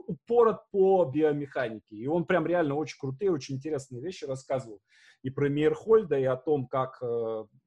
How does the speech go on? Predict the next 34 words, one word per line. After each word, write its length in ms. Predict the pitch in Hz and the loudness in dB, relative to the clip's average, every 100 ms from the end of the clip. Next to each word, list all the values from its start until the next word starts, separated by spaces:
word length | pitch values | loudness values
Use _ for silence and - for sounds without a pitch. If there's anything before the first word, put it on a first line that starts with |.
| - | -2
как 200 | 156 139 | -2 -2
это 160 | 127 | -4
работает, 520 | 123 135 196 214 139 117 | -2 0 -2 -2 -4 -2
биомеханика, 680 | 135 139 139 131 117 104 - | -4 -4 -8 -8 -10 -14 -10
да, 140 | 143 | -8
то 140 | 190 147 | -6 -10
есть 180 | 135 _ _ _ | -14 _ _ _
что, 500 | - - 240 285 - _ _ | -18 0 2 2 -4 _ _
э, 60 | 135 | 0
м, 560 | 147 147 139 139 135 135 | 4 4 2 -4 -2 -2
э, 360 | 135 131 131 | -4 -6 -8
что 260 | 127 - 240 | -4 2 4
делает 380 | 208 202 170 - | 4 4 4 2
Станиславский, 680 | - 156 - 147 117 - 107 | -2 -2 0 0 0 -6 -8
что 180 | - | -2
мы 120 | 185 165 | 0 0
делаем 380 | 160 139 127 | 0 0 -2
по, 120 | 117 127 - | -6 -10 -8
по 100 | 139 | -8
системе, 500 | 135 139 - 123 104 | -8 -12 -6 -6 -6
да, 200 | 95 180 | -4 -4
то 120 | 190 | -4
есть 140 | 135 151 | -8 -2
мы 440 | 185 240 147 - _ _ _ _ | 2 2 2 -2 _ _ _ _
через, 580 | - 233 214 165 135 - - | 0 6 8 8 2 -2 0
э, 260 | 139 131 131 | 4 4 4
мы 180 | 202 | 4
находим 600 | 208 185 - 220 165 135 | 4 2 6 6 6 4
то 160 | 135 190 | 4 4
самое 380 | 185 185 165 135 | 6 4 4 0
физическое 680 | 131 160 170 143 135 135 131 | -2 -6 -8 -10 -6 -2 -2
действие, 560 | 156 302 294 - 135 | 0 -2 -2 -2 -4
которое 680 | 110 151 151 233 247 185 131 104 | 2 0 2 6 8 8 6 4
возвращает 800 | 147 170 165 - 214 208 143 | 2 2 -2 0 4 6 4